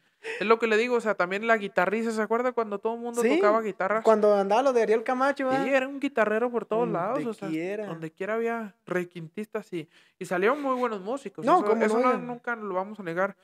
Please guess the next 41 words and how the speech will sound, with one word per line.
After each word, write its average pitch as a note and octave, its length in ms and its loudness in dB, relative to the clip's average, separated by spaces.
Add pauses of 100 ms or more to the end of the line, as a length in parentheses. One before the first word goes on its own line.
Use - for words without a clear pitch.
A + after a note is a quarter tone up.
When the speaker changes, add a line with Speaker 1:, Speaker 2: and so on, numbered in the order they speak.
(320)
Speaker 1:
pero D#3 300 2
sí F#3 120 -12
también, F3 360 -8
o E3+ 60 -12
sea, E3 140 -6
y, - 120 -12
y D3+ 400 -10
ahorita D#3+ 560 -2 (460)
aquí C3+ 260 -10
en F#3 240 -12
Durango F#3+ 400 -4
muchos F3 360 -10
músicos G3 380 -12
de F#3+ 60 -8
guitarra F3+ 340 -8
se D#3+ 120 -14
hicieron D3+ 340 -14
norteños, F#3+ 680 -16
o D#3 40 -20
sea, D3 400 -10
Speaker 2:
Ujú. C3+ 80 -18
Speaker 1:
ya, D#3+ 380 -6
ya D#3+ 200 -4
es, E3+ 200 -8
y C#3 160 -14
es D#3+ 140 -12
un A3 80 -10
chingazo F#3+ 400 -8
ahorita G3 300 -8
de, D3+ 240 -10 (420)
de D3+ 100 -8
músicos D#3+ 400 -8
por C3+ 160 -16
donde C3 220 -18
quiera. F#3+ 320 -6
Speaker 2:
Sí, D3+ 160 -12
señor. C#3+ 300 -14
Speaker 1:
Y D#3+ 200 -6
hay F3+ 120 -2
grupos G3+ 400 -6
que, C3+ 280 -12